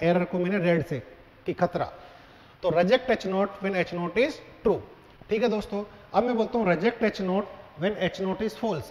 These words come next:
Reject H naught when H naught is false। एच नॉट गलत थी, उसे reject कर दिया, तो दोस्तों क्या कहलाएगी?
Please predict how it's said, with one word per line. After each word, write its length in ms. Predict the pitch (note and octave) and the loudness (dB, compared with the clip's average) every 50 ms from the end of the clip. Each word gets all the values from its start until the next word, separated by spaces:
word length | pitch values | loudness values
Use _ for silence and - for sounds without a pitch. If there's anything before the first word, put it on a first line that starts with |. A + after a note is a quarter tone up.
| - - - - - - - C3+ | -16 -20 -20 -20 -20 -12 -4 -2
Reject 420 | D#3 D#3+ E3 A3+ A#3+ A#3 - - | -2 2 2 0 0 0 0 -2
H 180 | G#3+ - - G3+ | -2 -2 -2 -4
naught 400 | F#3+ F3+ G3 G#3+ - - F3+ D#3 | -2 0 0 -2 -2 -4 -2 0
when 340 | F3 G3+ A3+ G3 - F3 E3+ | 0 0 0 0 -2 -4 -4
H 100 | - F3+ | -4 -4
naught 220 | F3 F3+ - - | -4 -4 -2 -4
is 100 | A3+ - - A3 | -6 -4 -4 -2
false। 280 | G3 E3 B2 - - E3+ | -2 -2 -4 -4 -4 -4
एच 180 | E3+ - - | -4 -2 -2
नॉट 140 | G#3 A3 G#3 | -2 -2 -2
गलत 240 | F3+ G3 F#3+ F#3+ F#3+ | -2 0 0 0 -2
थी, 280 | - - G3+ G#3 G#3 - - - - - - | 0 -2 -2 -2 -2 -4 -12 -20 -20 -14 -14
उसे 160 | A#3 - G#3+ | -8 -2 -2
reject 280 | F#3+ F#3 G3 G3+ - - | 0 0 0 -2 -2 -4
कर 100 | G3 F#3+ | -4 -2
दिया, 120 | F3 F#3+ | -2 -2
तो 100 | F#3 G3 | -4 -4
दोस्तों 280 | F#3 F#3+ F3+ - - - | -4 -4 -6 -6 -6 -6
क्या 80 | G3+ | -6
कहलाएगी? 440 | - F3+ F3+ E3+ E3+ E3+ F#3 A#3 C4+ | -4 -2 0 0 0 2 2 0 -2